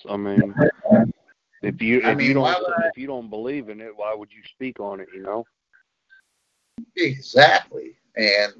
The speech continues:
Speaker 2: and I won't, and I will never, I never will. Um, that's just me. But I mean, there, there's a lot of people that are sheep,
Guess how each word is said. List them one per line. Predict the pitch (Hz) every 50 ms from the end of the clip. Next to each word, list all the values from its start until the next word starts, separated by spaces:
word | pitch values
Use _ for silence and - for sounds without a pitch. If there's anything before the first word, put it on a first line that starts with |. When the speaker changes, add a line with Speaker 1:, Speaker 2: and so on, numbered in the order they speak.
| - _ - 98
Speaker 2:
and | 101 104
I | 104 120 135
won't, | 123 113 156 190 202 180 - - - -
and | 113 113 117 117
I | 120 123 127
will | 123 113 113
never, | 120 139 143 135 117 110 107 107 98 - -
I | 113 117 123 123
never | 123 127 143 139 120 110 104
will. | 117 147 180 196 151 117 90 - _ _ _ _ _ _ - _ _ _ _ _ _ _ _ 127 - - 131 _ _ -
Um, | - 117 113 107 104 98 90 82 - - _ _ _ _ _ _ _ _ _ _ _ _ _ -
that's | - 151 160 143 135 -
just | 156 139 113 -
me. | 131 151 170 185 175 151 123
But | 107 101 123 131
I | 143
mean, | 160 170 175 180
there, | 180 220 233 226 - -
there's | 226 240 247 233 208 185
a | 185
lot | 156 165 160 160 160 147
of | 135
people | 135 - 151 151 - 147
that | 143 139 123 120
are | 110
sheep, | - - - - 160 151 139